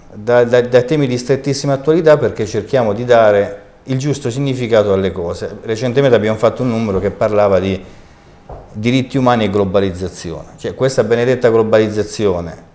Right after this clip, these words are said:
percorso ormai non, non, non si può tornare indietro, insomma, è una cosa che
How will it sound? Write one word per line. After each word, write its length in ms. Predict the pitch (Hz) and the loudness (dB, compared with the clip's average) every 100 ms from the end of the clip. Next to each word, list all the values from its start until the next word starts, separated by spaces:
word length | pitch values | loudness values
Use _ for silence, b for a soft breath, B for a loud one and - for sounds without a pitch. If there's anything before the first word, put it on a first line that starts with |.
| - - _ | -20 -20 _
percorso 920 | - 113 - 139 135 - 131 123 120 | 2 2 4 6 6 4 4 4 2
ormai 640 | 120 113 127 131 120 113 107 - - - - - | -2 0 0 2 2 2 -4 -12 -20 -20 -20 -20
non, 180 | 107 107 | -14 -8
non, 160 | 110 | -6
non 140 | 110 107 | -4 -6
si 100 | 107 | -4
può 160 | 113 | -4
tornare 320 | 110 110 107 107 | -2 -2 0 0
indietro, 400 | 107 107 87 90 | 0 0 -2 -4
insomma, 500 | 92 104 87 90 95 | -8 -6 -6 -4 -6
è 40 | |
una 180 | 98 95 | -4 -4
cosa 280 | 107 104 92 | -4 -4 -4
che 220 | 104 | -2